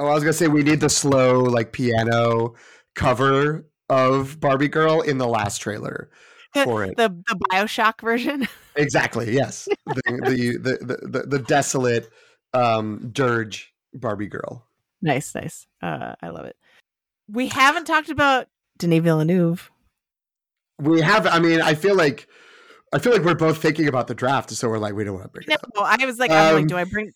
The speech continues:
Speaker 2: this was, this was something I hadn't anticipated when we decided to do a draft at the end of this, where I'm like, "Wait, am I giving away my strategy by gushing about certain movies?" I mean,
Speaker 1: But we know. We
Speaker 2: we,
Speaker 1: already
Speaker 2: I think,
Speaker 1: know.
Speaker 2: I think we both know. <laughs>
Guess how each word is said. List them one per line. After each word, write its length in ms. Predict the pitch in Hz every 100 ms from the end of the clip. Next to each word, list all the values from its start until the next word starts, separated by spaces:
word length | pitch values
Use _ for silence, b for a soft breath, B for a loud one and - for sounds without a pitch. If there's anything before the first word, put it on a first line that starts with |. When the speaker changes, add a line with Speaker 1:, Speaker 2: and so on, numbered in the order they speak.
| 202
Speaker 2:
this 160 | 247
was, 140 | 302 254
this 140 | 269
was 100 | 294
something 220 | 277 269 262
I 40 |
hadn't 240 | 247 214
anticipated 540 | 202 185 202 196 214 214
when 80 | 196
we 80 | 175
decided 320 | 180 180 165
to 60 | 156
do 160 | 170
a 40 | 151
draft 300 | 143 151 -
at 80 | 208
the 60 |
end 160 | 208 214
of 60 | 220
this, 200 | 226 -
where 80 | 180
I'm 80 |
like, 200 | 175 165 - B B
"Wait, 140 | 254
am 120 | 202
I 60 | 190
giving 260 | 190 220 233
away 120 | 208
my 120 | 185
strategy 460 | 185 156 165 196 220
by 160 | 196
gushing 340 | 180 160 - 190
about 240 | 175 156
certain 240 | - 151 156
movies?" 380 | 160 175 185 - B B B B _ -
I 80 | 165
mean, 420 | 143 131 139 165 _ _ _ _ _ _ _ _
Speaker 1:
But 360 | - 131 117 - _ - -
we 160 | 120 135
know. 380 | 113 101 101 101 _ _
We 200 | 135 160
Speaker 2:
we, 40 | 151
Speaker 1:
already 160 | -
Speaker 2:
I 120 | - 254
think, 220 | 311 311
Speaker 1:
know. 40 |
Speaker 2:
I 40 | 294
think 240 | - 349
we 100 | 320
both 220 | 247 254
know. 420 | 254 240 190 175
<laughs> 0 | 202